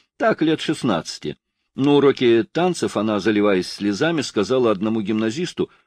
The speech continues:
ущипнувшему её за плечо: «Вы сняли, сударь, пыльцу моей девственности». Ну, ясно, все засмеялись, а мамаша, присматривавшая за ней,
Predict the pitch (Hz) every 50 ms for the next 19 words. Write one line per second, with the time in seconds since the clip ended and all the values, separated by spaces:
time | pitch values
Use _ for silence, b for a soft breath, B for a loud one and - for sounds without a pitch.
0 | b b 120 117 - - - 127 120 - - 131 151 135 - - - 127 123 123
1 | 120 120 117 113 110 120 110 98 110 104 - 110 113 104 - - - 76 71 -
2 | _ _ _ _ _ _ _ _ _ _ _ - 76 113 117 - - - 101 110
3 | 131 123 117 120 110 - - - - 131 147 110 120 113 95 - - _ _ _
4 | _ _ _ _ - 110 113 107 98 - - - - - - 143 165 156 147 143
5 | 131 127 135 131 107 78 98 98 - - - - - 71 76 82 82 85 - -
6 | - - 82 80 _ _ _ _ _ _ _ _ _ _ _ _ _ _ _ _
7 | - 139 180 208 247 254 285 - - 92 82 - 87 85 80 87 90 - 123 113
8 | 107 98 95 101 131 233 - - B B B B B B B B 90 98 98 98
9 | 101 107 110 110 104 98 95 92 - - 170 196 - - 170 180 - - 107 92
10 | 92 90 - 101 131 160 180 - - 196 208 202 190 262 220 220 220 214 202